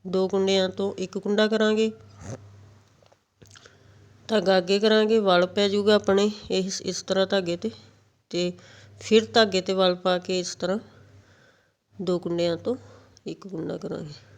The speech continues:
ਇੱਕ ਕੁੰਡਾ ਉਲਟਾ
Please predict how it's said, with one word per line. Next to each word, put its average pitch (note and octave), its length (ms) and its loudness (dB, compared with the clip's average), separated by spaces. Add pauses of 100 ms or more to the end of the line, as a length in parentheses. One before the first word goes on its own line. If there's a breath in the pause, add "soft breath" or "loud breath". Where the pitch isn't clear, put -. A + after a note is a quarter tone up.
(1600 soft breath)
ਇੱਕ F#3+ 220 -10
ਕੁੰਡਾ G3+ 440 2 (600 loud breath)
ਉਲਟਾ F3 480 0